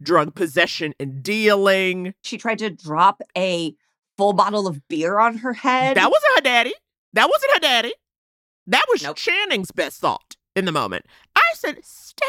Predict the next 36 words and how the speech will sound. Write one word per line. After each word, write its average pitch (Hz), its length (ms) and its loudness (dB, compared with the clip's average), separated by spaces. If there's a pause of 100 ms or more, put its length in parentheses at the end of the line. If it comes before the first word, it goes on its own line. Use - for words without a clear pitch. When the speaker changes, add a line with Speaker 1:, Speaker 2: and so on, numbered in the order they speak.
(260)
Speaker 1:
away 605 400 0
from 554 180 0 (120)
this - 320 -4 (220)
woman." 359 420 2 (220)
Speaker 2:
Yeah, 180 360 0
I, 196 120 2 (280)
we're 226 220 -4
gonna 262 180 -2
need 254 200 -4
to 220 60 -4
see 196 220 -8
this 165 240 -6
therapist's 143 580 -4
credentials. - 760 -8 (280)
'Cause 247 140 -2
it's 247 160 -6
like, 247 260 0
there's 349 400 0
a 622 140 -2
world 480 280 2
where 392 100 -2
Channing 233 520 -2
may 196 140 -4
need 196 400 -4
something 180 380 -6
a 170 60 -4
little 202 1160 0
more 165 460 -4
invasive. 131 600 -4 (120)
Speaker 1:
I, 226 100 0
I 262 100 2
said - 140 -4
in-house. 220 500 0
I 214 60 0
mean, 220 160 -2
inpatient. 226 520 -2